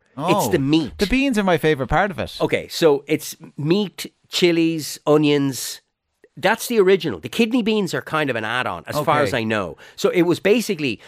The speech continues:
Speaker 1: so the, the, the dish was created by Texas cowboys in and around San Antonio in the eighteen forties. And so, like,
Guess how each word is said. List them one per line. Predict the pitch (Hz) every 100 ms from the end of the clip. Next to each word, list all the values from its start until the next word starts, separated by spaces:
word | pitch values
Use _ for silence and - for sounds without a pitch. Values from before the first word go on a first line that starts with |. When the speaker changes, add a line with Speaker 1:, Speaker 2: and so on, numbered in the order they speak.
| -
Speaker 1:
so | 170
the, | 160 147
the, | 143
the | 151 147
dish | 151 214 220
was | 190
created | - 139 123 110
by | 110
Texas | - 170 156
cowboys | - 127 117 113 104
in | - 170
and |
around | 151 120 110
San | 117 110
Antonio | 107 110 104 95
in |
the | 95
eighteen | 92 - 87
forties. | - 143 143 131 123 - - - - - -
And | 135 127 110 _ - _ -
so, | - 156 131 _ _ _ _
like, | 151 160 123 -